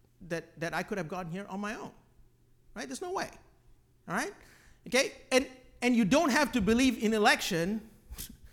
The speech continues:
in order to be elect, right? Yeah, right? It, it's, it's not true because you believe it,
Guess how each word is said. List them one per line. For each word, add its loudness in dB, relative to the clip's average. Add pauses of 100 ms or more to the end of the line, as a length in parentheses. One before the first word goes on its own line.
(240)
in 4
order 8
to 2
be 0
elect, 2 (2500)
right? 4 (840)
Yeah, 0 (240)
right? 2 (320)
It, -2 (100)
it's, -2 (120)
it's -4
not 2
true 4
because 0
you -2
believe -2
it, -14